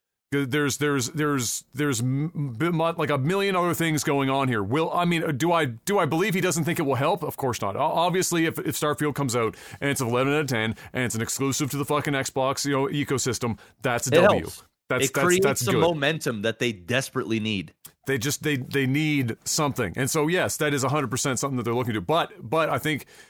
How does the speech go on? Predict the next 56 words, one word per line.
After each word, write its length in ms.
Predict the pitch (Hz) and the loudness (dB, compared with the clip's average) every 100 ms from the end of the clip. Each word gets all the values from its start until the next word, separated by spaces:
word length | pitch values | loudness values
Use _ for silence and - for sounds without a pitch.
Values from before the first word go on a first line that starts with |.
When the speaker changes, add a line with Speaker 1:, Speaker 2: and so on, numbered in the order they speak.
| _ | _
Speaker 1:
what 100 | 143 | 0
he 40 | 139 | 0
was 140 | 127 | 2
mentioning, 520 | 135 151 147 147 139 - - | 0 0 0 0 -2 -6 -8
which 160 | 127 131 | -4 -2
is 100 | 131 | 0
another 300 | 139 156 143 | 2 2 0
dangerous 440 | 143 156 143 139 | 0 0 0 0
thing 160 | 147 120 | 0 0
to 60 | |
say 440 | 113 190 202 175 151 | 0 2 2 2 2
because 320 | 135 147 131 | 0 0 0
of 60 | 120 | 0
how 140 | 139 | 0
it 60 | 131 | 0
can 100 | 117 | -2
be 100 | 127 | 0
misconstrued, 720 | 120 - 117 - 220 180 160 - - - | 0 -2 -4 0 2 2 0 -6 -18 -4
is 140 | 135 | -2
that 140 | 143 143 | 0 2
he 60 | |
has 100 | 131 | 0
said 320 | - 151 139 | 0 0 0
some 240 | 104 156 151 | 0 -2 0
people 260 | 160 151 | -2 0
are 120 | 147 139 | 0 0
talking 380 | 139 139 156 | 0 0 0
about 400 | 160 131 113 127 - | -2 0 0 0 -4
how, 480 | 139 123 110 160 - - - _ _ - _ | -2 0 0 -2 -6 -16 -20 _ _ -20 _
uh, 380 | - 123 123 120 117 _ _ - | -2 0 2 0 -2 _ _ -2
all 240 | 143 156 | 2 4
we 120 | 160 | 4
need 220 | 151 151 139 | 2 2 0
is 120 | 107 | 0
good 220 | 143 135 | 0 0
games 360 | 131 135 123 107 | 0 0 0 -2
and 100 | 98 | -2
suddenly 380 | 143 127 123 | 0 0 0
this 180 | 117 120 | 0 -2
is 80 | 117 | -2
gonna 160 | 117 110 | -2 0
be, 300 | 113 107 87 _ _ _ - | 0 -2 -4 _ _ _ -4
all 160 | 135 | 0
of 80 | 131 | 0
this 140 | 120 127 | -2 -4
is 80 | |
gonna 160 | 110 113 | -2 0
go 140 | 107 | 2
away. 280 | 98 92 - - _ | 2 0 -2 -8 _
We 120 | 123 | -4
just 220 | 120 143 143 | 0 0 0
need 140 | 135 | 0
to 60 | 120 | 0
make 220 | 120 - | 0 -2
good 160 | 117 | -2
games. 380 | 101 139 - - | -2 -2 -4 -10